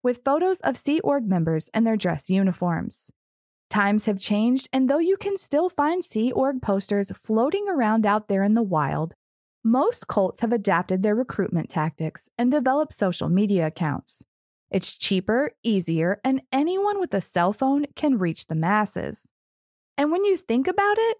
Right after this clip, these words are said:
social media is the perfect breeding ground for aspiring spiritual gurus.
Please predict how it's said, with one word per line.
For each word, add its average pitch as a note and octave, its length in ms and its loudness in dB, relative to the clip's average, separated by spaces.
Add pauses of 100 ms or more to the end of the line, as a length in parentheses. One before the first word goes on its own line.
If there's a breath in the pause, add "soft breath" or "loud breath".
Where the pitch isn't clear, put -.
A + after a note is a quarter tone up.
(300 soft breath)
social D#4 480 0
media F#3 480 2
is A#3+ 160 -2
the C#4 140 0
perfect - 640 -4
breeding E3+ 320 0
ground D#3+ 400 -2
for C4 200 0
aspiring C4+ 680 0
spiritual D#3+ 540 -2
gurus. F3+ 800 -2